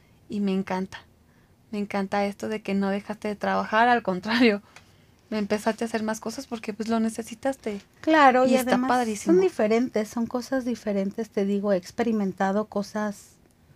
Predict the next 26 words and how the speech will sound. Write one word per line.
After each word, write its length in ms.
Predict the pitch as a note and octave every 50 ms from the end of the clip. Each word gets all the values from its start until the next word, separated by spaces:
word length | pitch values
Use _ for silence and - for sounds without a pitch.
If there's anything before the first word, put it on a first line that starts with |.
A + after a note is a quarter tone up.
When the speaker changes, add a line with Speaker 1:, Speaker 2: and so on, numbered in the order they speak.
| _ _
Speaker 2:
muy 240 | - A#3 C4 D4 D4+
buenas 640 | C4+ G#3+ A#3 A3 G#3+ G#3+ A#3 C#4+ F#4 - - - - - - _ _ _ _ _ _ _ _ _ _ _
con 200 | - G3+ G3+ G3+
Lucía, 540 | G3 F#3+ F#3 - - A3 G3+ G3+ G3+ A3+ A#3
o 60 | A#3
sea, 220 | A3+ - - G#3 F#3+
me 180 | G3+ G3+ G3+ G#3
he 40 |
atrevido 840 | G#3+ A3+ B3 - - C#4+ C4+ B3+ A3 A3 G#3+ A#3 A3 B3 D4 G4 - _ _ _ _ _ _ _ _ _ _ _ _ - G3+ -
a 80 | F3+
cosas 400 | F3+ - - G3+ F#3+ - A#3+ A3+
que 160 | - - G3 F#3
dices 380 | F#3+ G3 F#3 - A3 G#3+ -
tú, 280 | _ - G#3 G#3 A#3 D4
"Uy, 60 | D#4+
no, 140 | D4 C4 B3
en 80 | A#3+ B3
la 100 | B3 A#3
vida 240 | A3 A3 A3+ A#3
yo 120 | A#3 A3+ A3+
me 80 | A3+ A#3
imaginé 440 | A#3 A#3 A3 G3+ - G3+ G3+ G3+ G3+
que 100 | - A#3+
podía 320 | A3 - G#3 G3+ G3+ G3
hacer 360 | F#3+ - - A3+ A3 G#3 G3 G3 - - _ _ _ _ _ _ _ -
esto, 400 | G#3+ G#3 - - - B3 A#3